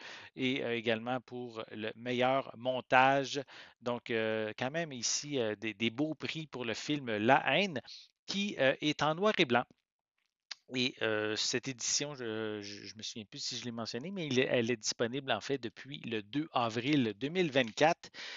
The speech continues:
Euh, donc, euh, je vais, euh, je vais le déballer. Je vais vous montrer, euh, un petit peu l'intérieur aussi du boîtier. Et, euh, je vais vous parler un petit peu aussi de,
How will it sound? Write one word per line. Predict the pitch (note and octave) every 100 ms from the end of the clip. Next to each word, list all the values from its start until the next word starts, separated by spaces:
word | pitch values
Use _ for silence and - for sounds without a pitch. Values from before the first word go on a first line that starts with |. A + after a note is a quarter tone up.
| - -
Euh, | C#3 C3+
donc, | D3 D#3 - D3+
euh, | D3+ D3+ D3+ D#3 C#3+
je | A2+ B2
vais, | E3 -
euh, | A#2 G#2+
je | A#2+
vais | F#3
le |
déballer. | E3+ B2 G#2+ A2 _ - - -
Je | G#2+
vais | G#2
vous | G2+
montrer, | G#2+ - C3 B2 G#2+
euh, | G2+
un | G2+
petit | - -
peu | B2
l'intérieur | A2 G#2 G#2 A2+ A#2+ G#2+
aussi | - B2
du | A2
boîtier. | G#2+ G#2+ A#2 - - F#3 G#3+ - - - - -
Et, | B2 B2
euh, | A2+ A2 A2 G2+
je | G#2
vais |
vous | G#2 -
parler | A2 A#2
un | C3
petit | -
peu | -
aussi | C3 - - C#3+
de, | A2 G#2 G2 G2